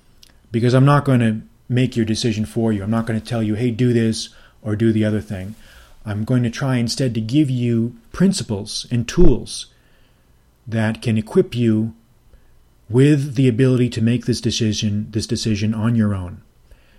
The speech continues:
Because ultimately, I think you'll be happier if you make your own decision, but yet you make it having had all of the available information at your disposal. So I hope that helps.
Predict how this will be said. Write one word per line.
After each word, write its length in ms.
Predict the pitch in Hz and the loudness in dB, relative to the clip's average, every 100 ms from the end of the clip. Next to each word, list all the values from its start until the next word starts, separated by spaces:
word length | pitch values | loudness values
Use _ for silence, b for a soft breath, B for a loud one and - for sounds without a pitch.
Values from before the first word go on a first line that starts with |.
| b | b
Because 260 | - 113 107 | -6 -4 0
ultimately, 460 | 120 131 123 117 | 0 0 0 0
I 80 | 104 | -2
think 220 | - 110 | 0 -2
you'll 100 | 110 | -2
be 100 | 98 | -4
happier 560 | 95 107 107 104 95 90 b b b b | -4 -4 -4 -6 -8 -10 b b b b
if 160 | 107 113 | -8 -2
you 80 | |
make 240 | 107 113 107 | 0 0 0
your 140 | 110 | 0
own 100 | 107 | 0
decision, 560 | 104 - 104 95 98 92 | -2 -4 -4 -4 -6 -4
but 220 | 95 120 | -4 -4
yet 280 | 120 110 107 | -2 -2 -2
you 120 | 110 | -2
make 280 | 104 131 - | 0 0 -2
it 220 | 98 - - - b b b b _ | -8 -10 -20 -20 b b b b _
having 320 | - 107 107 | -6 -4 -2
had 440 | 92 104 101 104 101 - | -4 -4 -4 -6 -10 -8
all 300 | 113 120 117 | -4 -2 -2
of 80 | 110 | -2
the 120 | 107 | -2
available 380 | 107 107 107 104 | 0 -2 -2 -6
information 720 | 98 98 95 92 - 92 90 b b b | -6 -6 -6 -8 -8 -10 -12 b b b
at 180 | 107 101 | -12 -6
your 120 | 101 | -4
disposal. 600 | 98 - 90 87 - - _ _ _ _ _ _ _ _ _ _ _ | -4 -6 -8 -8 -14 -20 _ _ _ _ _ _ _ _ _ _ _
So 180 | - 90 | -12 -8
I 40 | |
hope 200 | 87 104 | -6 -4
that 140 | 113 85 | -4 -6
helps. 400 | 87 82 - | -8 -14 -18